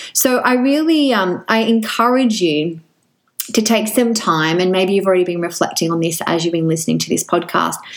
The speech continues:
start thinking about what are your top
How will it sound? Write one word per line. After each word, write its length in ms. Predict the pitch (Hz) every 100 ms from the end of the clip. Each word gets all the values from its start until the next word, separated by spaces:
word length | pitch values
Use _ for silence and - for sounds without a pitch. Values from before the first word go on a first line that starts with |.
| - -
start 340 | - 269 254
thinking 520 | - 226 220 196 185
about 440 | 160 160 147 147 - - - _ _
what 260 | 190 214 226
are 40 |
your 380 | 226 220 202 202
top 460 | 202 - 180 -